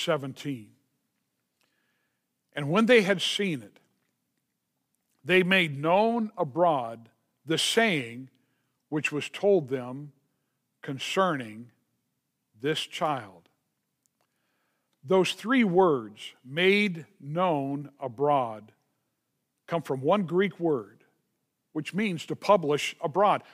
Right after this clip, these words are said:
to make known thoroughly. They let people know, "This is what we heard, this is what we understand, this is what we saw,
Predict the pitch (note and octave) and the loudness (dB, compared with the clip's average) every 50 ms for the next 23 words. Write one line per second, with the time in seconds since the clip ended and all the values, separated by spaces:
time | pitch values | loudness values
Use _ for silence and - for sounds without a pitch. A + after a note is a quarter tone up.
0 | _ _ - - G#3 F#3+ D#3+ D#3 G3 G#3+ G3+ - - D#3 E3 G3+ B3 C4 G#3+ E3+ | _ _ -6 0 0 0 2 4 6 4 4 4 0 -6 0 2 4 4 4 4
1 | D3+ D3 D#3 E3+ F#3 F#3 - _ _ _ _ _ _ _ _ _ - - - - | 2 0 -2 -4 -6 -10 -12 _ _ _ _ _ _ _ _ _ -14 -12 -10 -2
2 | - C#4+ C#4+ C#4 C4+ A#3 F#3+ F3+ F3+ E3+ D#3+ D3+ C#3+ C#3 D3 D3+ C#3+ C3+ A#2+ G#2 | 4 6 8 8 8 8 8 8 8 8 6 6 4 4 2 2 2 2 0 -6
3 | F2+ - _ _ _ _ _ _ _ _ _ _ _ _ _ _ _ _ _ _ | -14 -20 _ _ _ _ _ _ _ _ _ _ _ _ _ _ _ _ _ _
4 | _ _ _ _ _ _ _ - B2+ A2+ E3+ F#3+ A3 C4+ C#4+ C4+ G#3+ F#3 F#3 G#3 | _ _ _ _ _ _ _ -20 -10 0 4 6 6 8 6 4 4 4 6 6
5 | A#3 B3 - - - - A#3 A3+ - - F#3+ F3 E3+ F3+ G#3 G#3 F3 D3 C#3 A#2+ | 6 4 2 -8 -4 0 0 0 0 0 -2 -2 2 4 4 4 4 4 0 -2
6 | A2 D#3+ A3 B3 - - B3 A3+ E3 D#3 F3 G3 G3 F3+ D#3 D3+ C#3 C3 - - | 0 2 2 2 2 -2 -6 -6 -4 0 2 2 2 2 -2 -8 -8 -10 -10 -4
7 | D#3 F3 F#3+ G#3+ A#3 B3+ B3+ A#3 A#3+ - _ _ _ _ _ _ _ _ _ - | 0 2 4 4 4 2 0 -4 -6 -12 _ _ _ _ _ _ _ _ _ 4
8 | F#3+ G#3+ G#3 - G#3+ F#3 D3+ F3 G3+ G3+ F3 F3+ F3+ F3 E3+ E3 D#3+ C#3 C#3 - | 6 6 6 4 -2 0 2 4 2 4 4 2 2 2 2 0 0 -4 -8 -8
9 | - - - G3 G3 G#3+ A3 A#3 A#3+ B3 A#3+ A#3 - _ _ _ _ _ _ - | -8 -4 0 2 2 2 2 0 0 0 -2 -4 -6 _ _ _ _ _ _ 0
10 | D3 G#3+ G#3 - G#3+ F#3+ C#3+ C3+ F3 F#3 E3+ D3 D3+ D3 C3 - - - - G3 | 2 2 2 2 0 -4 -2 2 2 2 2 2 -4 -6 -6 -6 -6 -2 4 6
11 | G3 G#3+ A#3 B3 A#3+ B3 B3+ | 8 10 10 10 8 6 4